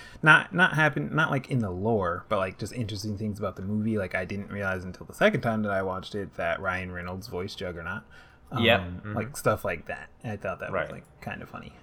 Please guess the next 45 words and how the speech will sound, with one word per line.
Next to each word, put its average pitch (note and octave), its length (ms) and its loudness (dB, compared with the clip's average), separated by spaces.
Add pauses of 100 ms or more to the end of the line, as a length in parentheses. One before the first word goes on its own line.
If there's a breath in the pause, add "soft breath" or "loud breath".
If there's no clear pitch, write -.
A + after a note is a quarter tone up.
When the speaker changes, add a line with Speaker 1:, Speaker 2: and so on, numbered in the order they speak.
(100)
Speaker 1:
Um, G#2+ 420 -2 (760)
but G#3 80 4
yeah, B2+ 140 4
no, A2+ 300 0
I, B2+ 240 0
uh, B2 340 4
whoops, - 440 -8
deleted F2+ 320 -4
that. G#2+ 200 -6 (340 loud breath)
I, C3+ 220 8
uh, B2 300 8 (480)
overall C#3+ 340 8
liked A#2+ 260 4
it. C3+ 240 2
I A2+ 120 -6
don't A#2 220 -2
know B2+ 180 -2
that B2 160 -2
I'll A#2+ 180 -2
watch A2 300 -4
it G2 60 -8
again, G2 440 -4
again F3+ 360 0
in F3+ 220 0
Speaker 2:
Oh, - 100 2
man. F#3 120 6
Speaker 1:
theaters, G2 240 0
Speaker 2:
Well, D3 160 6
you've A2 160 2
Speaker 1:
but, A#2 80 6
Speaker 2:
already D3+ 240 12
Speaker 1:
um, D3 60 6
Speaker 2:
watched C#3 240 12
it B2 80 -4
twice, A#2+ 340 10
so A2+ 80 6
Speaker 1:
<laughs> A2 40 10
Speaker 2:
went G#2+ 120 10
Speaker 1:
Yeah. B2+ 140 10
Speaker 2:
and A2 120 4
saw C#3+ 160 10
it C3+ 60 8
a B2+ 40 4
third G2+ 200 4
time. G2 240 0